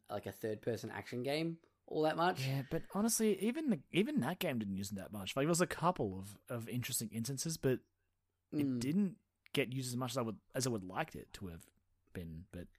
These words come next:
Speaker 2: you
Speaker 1: Just
Speaker 2: know,
Speaker 1: the
Speaker 2: that's just me.
Speaker 1: ability, just the ability to switch at any time, though. Like, in
Speaker 2: Yeah.
Speaker 1: the open world, just being like, "Cool, I wonder what Trevor's doing," and he's, like, face down in the desert wearing a
Speaker 2: Let's
Speaker 1: dress and, like, clutching a bottle
Speaker 2: No.
Speaker 1: of fucking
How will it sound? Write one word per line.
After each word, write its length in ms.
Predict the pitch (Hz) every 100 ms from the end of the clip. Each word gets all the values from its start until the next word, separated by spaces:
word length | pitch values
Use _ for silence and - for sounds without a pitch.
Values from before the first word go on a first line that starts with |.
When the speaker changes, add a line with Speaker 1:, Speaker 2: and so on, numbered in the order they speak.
| -
Speaker 2:
you 100 | 202
Speaker 1:
Just 120 | 175
Speaker 2:
know, 40 |
Speaker 1:
the 60 | 214
Speaker 2:
that's 100 | 208
just 60 | 175 170
me. 60 |
Speaker 1:
ability, 220 | 175 165 160 - -
just 180 | 214
the 100 | 226
ability 380 | 170 147 156 147
to 60 | 120
switch 240 | - 135 139
at 60 | 120
any 160 | 117
time, 400 | 104 117 117 101
though. 200 | 98 101 113 - _
Like, 140 | - 117
in 60 |
Speaker 2:
Yeah. 200 | 156 151
Speaker 1:
the 100 | 147
open 260 | 117 120 117
world, 280 | 117 120 113
just 100 | 104
being 180 | 123 117
like, 200 | 113 117
"Cool, 220 | - 208 147
I 20 |
wonder 180 | 151 160
what 220 | 156 160
Trevor's 300 | - 185 160
doing," 260 | 131 117 104
and 80 | 110
he's, 140 | 110
like, 160 | 117 110 - - - -
face 240 | 147 131
down 260 | 147 143 139
in 80 | 131
the 80 |
desert 360 | 123 131 127 120
wearing 260 | 120 120 117
a 40 |
Speaker 2:
Let's 80 | 107 131 135
Speaker 1:
dress 200 | 110 -
and, 180 | 113 113
like, 140 | 113 - _ -
clutching 340 | - 123 123
a 60 | 117
bottle 220 | 120 147
Speaker 2:
No. 100 | 143
Speaker 1:
of 180 | 127 110
fucking 400 | 107 110 107